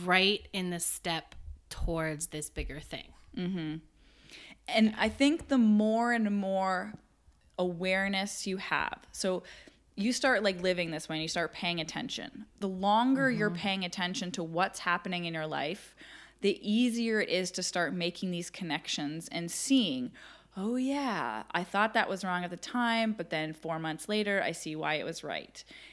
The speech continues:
Speaker 2: And then, so
Speaker 1: Yes.
Speaker 2: sometimes this just takes time until,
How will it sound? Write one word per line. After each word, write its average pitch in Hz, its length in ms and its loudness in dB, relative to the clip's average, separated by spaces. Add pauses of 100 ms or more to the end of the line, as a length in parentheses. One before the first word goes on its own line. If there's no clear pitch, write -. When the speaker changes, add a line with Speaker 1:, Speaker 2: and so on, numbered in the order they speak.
(140)
Speaker 2:
And 190 180 2
then, 190 160 0
so 185 340 0
Speaker 1:
Yes. 160 160 -12
Speaker 2:
sometimes 226 520 2
this 202 240 -2
just 202 240 -6
takes - 360 -6
time 170 600 0
until, 175 360 -4